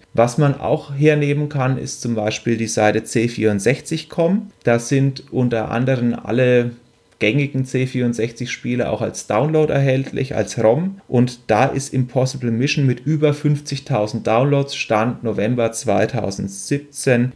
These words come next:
Platz vier, hinter Boulder Dash, Gianna Sisters und Ghostbusters. Und zu Platz fünf ist der Abstand fast zehntausend Downloads mehr. Also der hat erst vierzigtausend Downloads im Vergleich zu den fünfzigtausend, die Impossible Mission abliefert.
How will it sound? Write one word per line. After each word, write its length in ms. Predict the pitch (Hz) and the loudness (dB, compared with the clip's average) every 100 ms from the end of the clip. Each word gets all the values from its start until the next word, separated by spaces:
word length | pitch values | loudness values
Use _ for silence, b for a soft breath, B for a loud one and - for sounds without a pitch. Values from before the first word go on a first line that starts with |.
| _ | _
Platz 400 | - 113 117 - | 0 2 2 -2
vier, 520 | - 120 131 117 98 98 | -6 0 4 4 2 0
hinter 340 | 135 143 123 | 2 4 4
Boulder 480 | 117 113 135 151 139 | 2 4 4 4 2
Dash, 440 | 131 127 127 - | 2 2 2 -2
Gianna 520 | - 110 113 113 123 | 0 2 2 2 0
Sisters 520 | 120 - 113 - 110 - | 0 -2 -2 0 0 0
und 260 | 110 98 | -6 -2
Ghostbusters. 880 | 101 104 127 - 101 95 - - - | 2 4 2 -2 -2 -2 -4 -8 -4
Und 200 | 120 120 | 0 0
zu 120 | 135 | 0
Platz 400 | 135 107 - - | 0 -2 -2 -6
fünf 480 | - 151 165 185 - | -2 2 4 2 -4
ist 240 | - 131 | -6 -4
der 140 | 113 90 | -2 -2
Abstand 420 | 117 - 123 120 | -6 -4 -2 -2
fast 400 | - 127 - - | -2 -2 -4 -8
zehntausend 720 | - 123 135 127 107 113 113 | -2 0 0 2 2 2 0
Downloads 520 | 104 107 110 104 104 101 | 2 2 2 0 -2 -2
mehr. 360 | 101 98 98 | 2 2 0
Also 220 | - 95 | -4 -4
der 240 | 101 104 101 | -2 -2 0
hat 160 | 104 - | -2 0
erst 280 | 113 - - | -2 -2 -4
vierzigtausend 800 | 120 - 131 - 98 98 98 | -4 -2 -8 -2 0 0 -2
Downloads 440 | 98 98 101 104 - | 0 0 2 0 -2
im 100 | 101 | -4
Vergleich 420 | 107 104 98 104 | -4 -2 0 -2
zu 140 | - 110 | -2 -4
den 160 | 104 | -4
fünfzigtausend, 960 | - 139 135 - 123 117 101 113 120 - | -2 0 0 -4 -6 0 2 2 0 0
die 100 | 123 | 2
Impossible 520 | 117 117 131 127 123 | 4 4 2 2 0
Mission 320 | 117 135 135 127 | 2 2 2 0
abliefert. 640 | 98 - - - 90 | 0 -2 -8 -6 -10